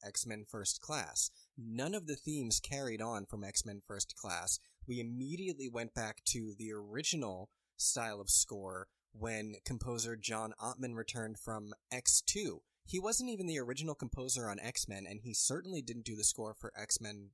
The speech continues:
The Last Stand because he followed Bryan Singer to Superman Returns. But he carried the themes from the original trilogy into this new one.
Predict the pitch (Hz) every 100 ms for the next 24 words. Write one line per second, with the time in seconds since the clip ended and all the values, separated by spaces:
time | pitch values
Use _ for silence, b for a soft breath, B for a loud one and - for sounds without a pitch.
0 | - 107 95 98 - - 147 104 98 113
1 | 107 - 107 - 101 104 - 101 98 101
2 | 107 95 92 b b _ 113 - 107 113
3 | 104 95 101 - 202 208 98 76 - -
4 | _ _ - - 123 117 _ _ - -
5 | 147 - 147 147 151 151 - 131 151 139
6 | 131 - 131 127 120 117 127 135 131 -
7 | 151 147 117 104 101 117 117 - 120 117
8 | 110 - 135 180 120 92 82